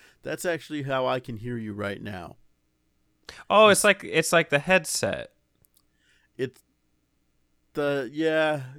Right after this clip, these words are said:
Speaker 1: yeah, yeah. It's the headset for the mouth. Is really what it is.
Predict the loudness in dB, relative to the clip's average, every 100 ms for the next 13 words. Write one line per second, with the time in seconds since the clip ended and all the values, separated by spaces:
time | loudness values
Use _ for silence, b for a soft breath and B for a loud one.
0 | _ _ 0 2 4 2 -2 -12 -14 -6
1 | -2 0 -2 -4 -4 -4 -2 -2 -4 -6
2 | -6 -6 -10 -8 -8 -8 -8 -14 -16 -14
3 | -6 -4 -4 -4 -6 -6 -6 -6 -8 -14